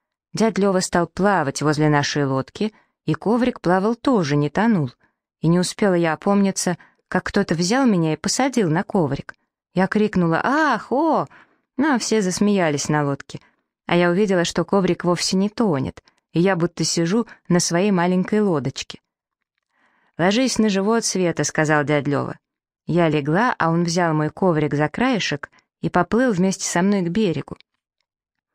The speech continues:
"Ну-ка, пусти, я сама", — сказала я. Он отпустил, и я стала делать так руками, будто это вёсла.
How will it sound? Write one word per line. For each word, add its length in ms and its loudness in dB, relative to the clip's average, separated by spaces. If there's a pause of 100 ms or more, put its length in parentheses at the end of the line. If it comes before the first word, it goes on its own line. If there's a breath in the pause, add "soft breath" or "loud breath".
(140)
"Ну-ка, 280 2
пусти, 440 -2
я 120 0
сама", — 360 0
сказала 400 -2
я. 180 -2 (680)
Он 160 2
отпустил, 600 -2 (260 soft breath)
и 80 -2
я 120 2
стала 320 0
делать 380 0
так 200 0
руками, 460 0
будто 300 -2
это 200 0
вёсла. 480 -2